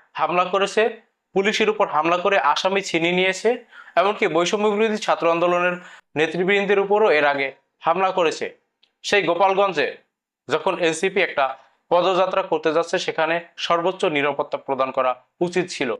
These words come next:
সেই নিরাপত্তা দিতে এই সরকার ব্যর্থ হয়েছে। আর এই ব্যর্থতার দায়, সেই সাথে এনসিপি নেতৃবৃন্দের উপরে হামলার দায়, পুরোটাই এই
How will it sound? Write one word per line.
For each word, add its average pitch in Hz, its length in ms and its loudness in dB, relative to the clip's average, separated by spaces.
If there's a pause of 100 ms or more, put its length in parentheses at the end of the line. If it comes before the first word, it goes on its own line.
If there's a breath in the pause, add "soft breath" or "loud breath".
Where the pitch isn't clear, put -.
(120)
সেই 139 220 -2
নিরাপত্তা 160 500 0
দিতে 175 220 0
এই 147 160 0
সরকার 131 240 0 (400 soft breath)
ব্যর্থ 143 380 0
হয়েছে। 190 340 2 (640)
আর 143 120 2
এই 151 120 2 (360 loud breath)
ব্যর্থতার 165 640 0
দায়, 185 260 2
সেই 185 200 0
সাথে 196 220 0 (340)
এনসিপি 160 420 -2
নেতৃবৃন্দের 156 560 -2
উপরে 160 180 0
হামলার 131 420 -2
দায়, 156 200 0 (420 soft breath)
পুরোটাই 208 380 4
এই 156 120 0